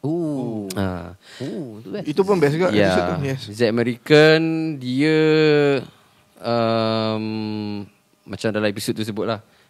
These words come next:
Speaker 2: memang kita dah kenal lama, since daripada quiz. Sampailah sekarang ni baru berjumpa. Apa yang dia mention, dia sebut tu, yang terkesan dengan Cik Nap sekarang, apa yang kita buat sekarang ni. Yelah, kita kenal dia as a YouTuber.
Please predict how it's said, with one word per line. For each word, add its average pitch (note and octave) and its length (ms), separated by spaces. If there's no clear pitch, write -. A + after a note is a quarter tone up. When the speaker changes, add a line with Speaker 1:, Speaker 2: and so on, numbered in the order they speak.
Speaker 2:
memang G#2 440
kita A2+ 540
dah G#2+ 120
kenal A#2+ 240
lama, G#2 240
since A2 240
daripada A2 220
quiz. - 460
Sampailah A2 440
sekarang A2 220
ni A2 80
baru G#2+ 220
berjumpa. G#2+ 380
Apa - 200
yang A#2+ 120
dia A2+ 100
mention, A2+ 340
dia A2+ 120
sebut A#2 340
tu, A2 120
yang G#2 100
terkesan B2 500
dengan A#2+ 220
Cik A#2+ 160
Nap B2 160
sekarang, A2+ 220
apa G2+ 100
yang A#2+ 120
kita A2+ 180
buat A#2 240
sekarang G#2+ 280
ni. F#2+ 80
Yelah, D#3 180
kita C#3+ 140
kenal D#3 200
dia D#3+ 120
as A#2+ 100
a A#2+ 60
YouTuber. G2 400